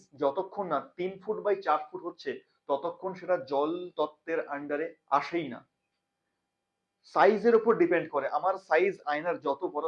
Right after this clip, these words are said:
হবে, তত বেশি সে সেই তত্ত্বকে রিপ্রেজেন্ট করবে।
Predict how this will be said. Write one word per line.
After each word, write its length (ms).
হবে, 160
তত 260
বেশি 260
সে 100
সেই 240
তত্ত্বকে 360
রিপ্রেজেন্ট 480
করবে। 200